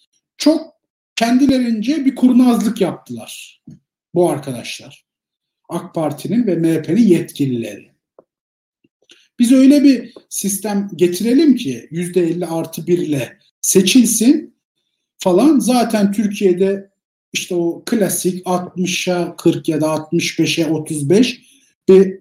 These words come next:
sağ seçmen, sol seçmen şeyi var. <clears throat> Her halükarda biz yüzde elli beş ile altmış ile bu seçimi kotarırız dediler.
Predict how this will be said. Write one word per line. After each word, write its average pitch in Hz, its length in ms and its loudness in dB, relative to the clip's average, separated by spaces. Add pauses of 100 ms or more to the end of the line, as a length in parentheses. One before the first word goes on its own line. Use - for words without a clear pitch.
sağ 190 280 2
seçmen, 180 460 0
sol 180 260 2
seçmen 170 500 0
şeyi 175 380 2
var. 143 220 -4 (680)
<clears throat> 294 140 2 (1300)
Her 320 180 2
halükarda 151 760 -2
biz 175 200 -4
yüzde 180 340 0
elli 143 200 -2
beş 113 240 -12
ile 160 60 -8
altmış 156 440 -8
ile 175 100 -4 (460)
bu 196 60 -4
seçimi 147 680 -2 (340)
kotarırız 160 580 0
dediler. - 540 -10